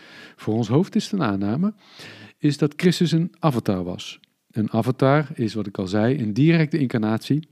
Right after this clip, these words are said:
van goddelijk bewustzijn. Een avatar is geen normaal mens.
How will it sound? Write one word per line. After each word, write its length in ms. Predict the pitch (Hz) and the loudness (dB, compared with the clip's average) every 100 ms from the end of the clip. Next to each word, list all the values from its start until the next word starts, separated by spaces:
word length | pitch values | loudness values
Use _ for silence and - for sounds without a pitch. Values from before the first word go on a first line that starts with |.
| _ | _
van 260 | - 104 | -4 -4
goddelijk 380 | 92 98 92 101 | -2 -2 -2 -2
bewustzijn. 600 | 107 98 98 - 104 101 _ _ _ - _ - - - | 0 0 0 -4 -8 -12 _ _ _ -20 _ -20 -20 -12
Een 160 | - 117 | -6 2
avatar 480 | 135 139 147 113 123 | 2 2 2 2 2
is 300 | - 120 - | 2 0 0
geen 280 | - 104 101 | -4 0 2
normaal 380 | 113 95 92 95 | 2 0 -2 0
mens. 420 | 131 98 - - | 0 0 -4 -16